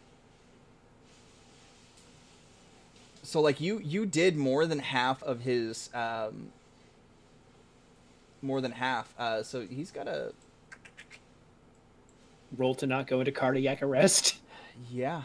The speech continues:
Speaker 1: um, but
Speaker 2: Oh, no,
Speaker 1: Oh,
Speaker 2: a two?
Speaker 1: he succeeds. It's a,
Speaker 2: Okay.
Speaker 1: it's, that's a roll under thing. Um, yeah, no.
Speaker 2: Got it.
Speaker 1: Um, yeah, no, for stun, it's the only time that you're gonna roll low.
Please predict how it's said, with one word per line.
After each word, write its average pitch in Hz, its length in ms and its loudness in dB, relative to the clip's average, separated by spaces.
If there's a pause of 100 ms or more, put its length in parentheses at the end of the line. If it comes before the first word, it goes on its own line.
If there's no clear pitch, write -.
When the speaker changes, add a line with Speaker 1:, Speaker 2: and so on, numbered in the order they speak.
(140)
Speaker 1:
um, 120 680 -6 (280)
but 131 380 -2 (1160)
Speaker 2:
Oh, 196 180 10
no, 180 440 10
Speaker 1:
Oh, 170 80 8
Speaker 2:
a - 20 -2
two? 262 580 12
Speaker 1:
he 151 120 8
succeeds. 160 760 8 (440)
It's 202 180 12
a, - 20 6
Speaker 2:
Okay. 170 180 8
Speaker 1:
it's, - 160 4
that's 143 240 12
a 170 40 8
roll 151 240 10
under 143 140 4
thing. 127 320 -2
Um, 135 260 -4 (140)
yeah, 151 180 -2
no. 165 120 -2
Speaker 2:
Got 156 280 4
it. 113 140 -4 (120)
Speaker 1:
Um, 123 600 -2
yeah, 185 140 6
no, 165 100 4
for 165 160 -2
stun, 208 500 0
it's 165 180 -8
the 160 180 -8
only 165 380 -2
time 143 440 -6
that 135 100 -10
you're 131 120 -6
gonna 131 160 -4
roll 120 260 -2
low. 120 380 -2